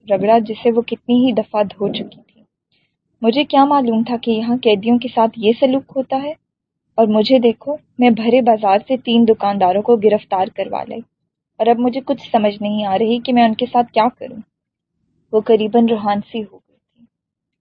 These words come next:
شہزادی، جب بھی کوئی قیدی گرفتار ہو کے آتا ہے تو بندہ ہارا اس کو سزا سنا دیتے ہیں، یا اگر ان کے مزاج اچھے ہوں تو اسے معاف کر دیا جاتا ہے۔ شریفہ محل میں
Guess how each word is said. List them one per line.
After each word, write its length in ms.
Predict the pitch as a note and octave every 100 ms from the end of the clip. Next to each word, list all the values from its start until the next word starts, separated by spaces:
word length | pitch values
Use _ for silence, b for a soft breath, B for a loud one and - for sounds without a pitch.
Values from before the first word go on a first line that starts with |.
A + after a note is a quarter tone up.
| _ _ _
شہزادی، 800 | - B3 A#3+ A3 G#3 G#3 C#4 D#4 C4+
جب 100 | A#3+
بھی 160 | G#3+ C4+
کوئی 220 | C4 C#4+
قیدی 380 | C#4 B3+ A3+ B3+ A#3
گرفتار 520 | A#3 A#3 G#3+ G#3 A#3+
ہو 140 | A#3
کے 160 | A3+ B3+
آتا 280 | - G3 A#3
ہے 180 | A#3+ B3
تو 120 | B3+
بندہ 260 | G#3+ G#3+ A3+
ہارا 320 | A3 G#3 A3+
اس 180 | A3 -
کو 120 | B3+
سزا 420 | - G3+ G3+ G3 G#3
سنا 220 | G#3+ F#3 G3
دیتے 220 | - -
ہیں، 180 | G3 G#3 _ _ _ _ _ _ _ _ _
یا 140 | B3+ C4
اگر 240 | A#3+ C4
ان 140 | B3+ B3
کے 100 | C#4
مزاج 460 | B3+ G3+ G3+ A3 -
اچھے 300 | - - B3+
ہوں 140 | C4
تو 120 | C4
اسے 180 | B3 C4
معاف 300 | A3 F#3+ -
کر 160 | G3+ F#3
دیا 220 | F#3 G3+
جاتا 380 | - - A3 G#3+
ہے۔ 80 | A3+ A#3 _ _ _ _ _ _ _ _
شریفہ 440 | - A#3 A#3 A3+
محل 380 | C4 B3 A3+ A#3+
میں 120 | B3